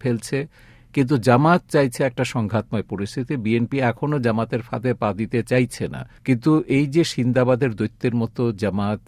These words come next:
বিএনপির ঘাড়ে চেপে বসে আছে, এটা বিএনপির জন্য কিন্তু বিরাট একটা উদ্বেগের বিষয়। আমি মনে করি বিএনপির ভেতরে অনেক মুক্তিযোদ্ধা আছেন, আওয়ামী লীগের নেতৃত্বে মুক্তিযুদ্ধ হয়েছে, আমাদের এখানে বামরা আছে, একটা শক্তি তারা। সবাই মিলে যদি আমরা এই সিদ্ধান্তটি নেই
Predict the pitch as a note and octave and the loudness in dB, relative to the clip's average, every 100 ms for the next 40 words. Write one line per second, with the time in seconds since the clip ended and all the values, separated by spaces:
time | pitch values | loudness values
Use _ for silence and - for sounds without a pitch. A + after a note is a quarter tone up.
0 | - F#2+ G#2 G2 A2+ G2 G#2+ G2+ - - | -8 -2 0 0 -4 -2 -2 -2 -4 -10
1 | F2+ F#2 D#2+ - E2 D2 - F#2 - - | -6 -4 -6 -4 -4 -6 -8 -10 -10 -20
2 | - _ A2+ B2 F#2 G2+ A2+ A2 A#2+ C3 | -20 _ -2 -2 0 2 2 0 -2 -2
3 | A#2+ B2+ C3 B2 G#2 F#2+ G2+ G2+ - G2+ | -2 -2 -4 -6 -6 -4 -4 -6 -6 -8
4 | D#2 E2 D#2+ - - - - F#3+ F#3+ F3+ | -4 -4 -4 -6 -12 -12 -4 -2 -2 -2
5 | F3 E3+ F3+ C3 G#2 A#2+ A#2+ D#3+ F3 F3+ | -4 0 2 2 2 2 0 -4 -2 0
6 | E3 C3 D#3 B2 G#2 C3+ A#2 B2+ B2 D#3 | 2 2 0 -2 -2 -2 -2 -2 -2 -2
7 | C3+ - D3 D3 - - _ - G2 G#2 | -2 -2 -4 -4 -12 -20 _ -4 0 4
8 | A#2+ C3+ D3+ C#3+ C3 C#3+ B2+ B2 G#2 - | 4 4 2 0 -2 -4 -4 -2 -2 -2
9 | A#2 C#3 C3+ D3 C#3+ C3+ - C#3+ C3 F#2 | -2 0 0 0 0 -2 -4 -4 -4 -4
10 | A2+ G#2+ B2 B2 B2+ G2+ G2+ A#2+ C#3 D3 | -4 -2 -4 -2 -2 0 0 0 0 0
11 | C#3+ - D3 A#2 A2 A#2 G#2 G#2 E3+ - | -2 -4 -6 -4 -2 -2 -2 -10 -12 -12
12 | - - A2 - C#3+ B2 F2+ - - _ | -10 -4 -4 -2 -2 -2 -4 -8 -18 _
13 | - - - D3+ C3+ F3 E3+ D#3+ D#3+ D3+ | -20 -16 -4 0 2 2 2 -2 -2 -2
14 | D3 C3+ C3+ C3+ A#2+ B2+ G2+ A#2+ A#2+ B2+ | -2 -2 0 0 0 -4 -4 -2 -2 -2
15 | B2 F#2+ D2 C#2 | -2 -2 -4 -10